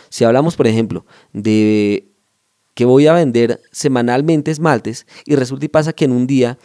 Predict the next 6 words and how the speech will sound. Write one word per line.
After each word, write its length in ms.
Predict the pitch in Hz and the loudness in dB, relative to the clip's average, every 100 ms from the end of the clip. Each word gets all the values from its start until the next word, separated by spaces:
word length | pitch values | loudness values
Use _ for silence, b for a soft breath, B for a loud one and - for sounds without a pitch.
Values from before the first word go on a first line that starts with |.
| B B | B B
máximo 500 | 135 139 156 151 143 | -2 0 -2 -4 2
puedo 300 | 120 120 131 | 4 6 6
elaborar 380 | 135 110 104 | 4 2 0
cincuenta 460 | - 139 143 135 131 | -4 -4 0 0 0
esmaltes, 440 | 143 127 107 131 _ b b | -2 -4 -4 -10 _ b b
entonces 540 | - 110 113 117 143 | -10 -4 -2 -2 -6